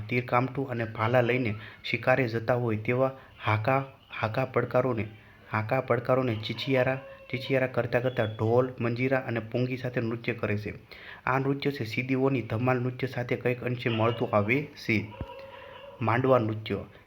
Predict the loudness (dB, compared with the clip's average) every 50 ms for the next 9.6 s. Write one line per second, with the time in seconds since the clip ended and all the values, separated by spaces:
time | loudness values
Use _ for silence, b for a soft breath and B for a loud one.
0 | B _ -2 0 0 2 2 2 2 2 0 -2 0 -2 -2 -2 -2 -8 -12 -12
1 | -14 -16 _ -6 -2 0 2 2 2 2 2 2 2 2 2 -2 -2 -2 -2 0
2 | 2 4 4 4 2 2 2 0 0 0 -2 -2 -2 0 0 0 0 0 0 -2
3 | -2 -4 -4 -8 -14 -16 -16 -16 -12 -2 2 4 4 6 6 6 4 4 4 2
4 | 2 2 2 2 2 2 2 0 0 -2 -4 -12 -18 -20 -20 -20 -20 B B B
5 | B B B -2 0 2 2 4 4 4 4 2 0 -4 -4 -2 0 2 2 2
6 | 2 2 2 0 2 2 2 2 2 4 2 4 4 4 4 4 4 2 0 -4
7 | -2 0 0 -2 -2 0 2 2 2 2 2 0 0 0 -2 -4 -4 -2 0 2
8 | 2 2 2 0 -2 -2 0 0 0 2 2 2 2 2 0 0 0 2 2 0
9 | 0 0 -2 -2 0 0 -2 -2 -2 -4 -8